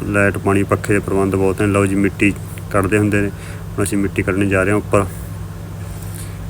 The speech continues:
ਥੋੜ੍ਹਾ ਜਿਹਾ ਭੀੜ ਕਰਕੇ ਉਨਾ ਵਧੀਆ ਵਲੌਗ ਨਹੀਂ ਬਣ ਸਕਿਆ। ਲਓ ਜੀ, ਆ ਗਿਆ ਸਰੋਵਰ, ਇਹ 'ਚ ਹੁਣ <coughs> ਇਸ਼ਨਾਨ ਨਹੀਂ ਕਰਦੇ, ਖੈਰ ਹੱਥ ਪੈਰ ਧੋਵਾਂਗੇ। ਕੋਈ ਕੱਪੜਾ ਲੀੜਾ ਨਹੀਂ ਲੈ ਕੇ ਗਏ ਸੀਗੇ, ਹੱਥ ਪੈਰ ਧੋ ਕੇ ਮੱਥਾ ਟੇਕਾਂਗੇ।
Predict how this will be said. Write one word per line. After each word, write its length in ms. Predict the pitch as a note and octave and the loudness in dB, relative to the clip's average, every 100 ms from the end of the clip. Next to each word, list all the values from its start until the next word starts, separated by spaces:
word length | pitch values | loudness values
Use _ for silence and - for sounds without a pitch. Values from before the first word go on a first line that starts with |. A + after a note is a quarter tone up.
| - - - - | -10 -10 -8 -4
ਥੋੜ੍ਹਾ 140 | G2+ | 0
ਜਿਹਾ 100 | G#2+ F2+ | 0 4
ਭੀੜ 160 | A#2 G#2 | 4 4
ਕਰਕੇ 400 | G#2 F#2+ G#2+ F#2+ | 4 2 2 2
ਉਨਾ 220 | G2+ G2+ | 2 2
ਵਧੀਆ 220 | G2 G2 G#2 | 2 2 2
ਵਲੌਗ 240 | G2+ G2 | 2 2
ਨਹੀਂ 180 | G2 G#2+ | 2 4
ਬਣ 160 | G#2 | 4
ਸਕਿਆ। 380 | F#2+ G#2 G2 A2 G#2+ - - | 2 0 2 0 -2 -10 -4
ਲਓ 160 | G2+ G2 | 0 0
ਜੀ, 120 | G2+ | 0
ਆ 80 | F#2+ | 2
ਗਿਆ 120 | G2 | 0
ਸਰੋਵਰ, 440 | G2 F#2+ F#2 G#2 G#2+ - - - - - - | 0 0 0 -2 -2 -8 -10 -10 -10 -10 -2
ਇਹ 120 | A2 G2+ | 0 0
'ਚ 80 | |
ਹੁਣ 200 | G#2 G#2 - A#2 | 2 0 6 8
<coughs> 140 | B2 | 8
ਇਸ਼ਨਾਨ 340 | A2+ G#2+ G2+ | 6 4 4
ਨਹੀਂ 140 | G2+ G2+ | 4 4
ਕਰਦੇ, 260 | G2+ F#2+ | 2 2
ਖੈਰ 200 | G2+ G#2+ | 2 2
ਹੱਥ 140 | G#2+ G#2 | 2 2
ਪੈਰ 160 | G#2 | 2
ਧੋਵਾਂਗੇ। 420 | F#2 G#2+ G2 A2+ B2 - - - - - - - - - - - - | 4 2 6 4 4 -2 -10 -8 -8 -8 -10 -10 -10 -10 -10 -10 -4
ਕੋਈ 80 | A2+ | 0
ਕੱਪੜਾ 260 | G#2+ G#2+ G#2 | 0 2 4
ਲੀੜਾ 160 | G#2 | 4
ਨਹੀਂ 180 | G2 G#2 | 6 6
ਲੈ 140 | A2 G#2+ | 6 6
ਕੇ 120 | G#2 | 4
ਗਏ 140 | G#2 | 4
ਸੀਗੇ, 240 | F#2+ G#2+ A2+ - - - - G#2+ | 4 2 0 -2 -10 -12 -6 -4
ਹੱਥ 140 | G2+ | -2
ਪੈਰ 180 | G2+ G2+ | 0 2
ਧੋ 140 | G#2 | 2
ਕੇ 60 | G2+ | 2
ਮੱਥਾ 260 | G2 F#2 G2 | 2 0 0
ਟੇਕਾਂਗੇ। 480 | G2+ - G#2 G#2 | 0 2 2 2